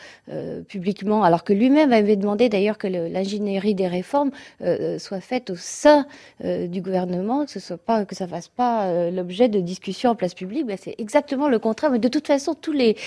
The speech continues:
tous les, les fondements, les, les, toutes les règles d'ordre, euh,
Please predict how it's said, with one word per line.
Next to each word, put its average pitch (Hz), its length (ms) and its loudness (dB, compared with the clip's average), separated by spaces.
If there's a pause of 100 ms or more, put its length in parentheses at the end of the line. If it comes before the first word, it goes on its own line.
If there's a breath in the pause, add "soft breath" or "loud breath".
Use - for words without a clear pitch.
(260 loud breath)
tous 294 100 2
les, 196 440 8
les 190 160 4
fondements, 285 520 8
les, 185 200 2
les, 190 140 2
toutes 254 200 -6
les 277 80 4
règles 285 320 6
d'ordre, 226 340 6
euh, 170 220 4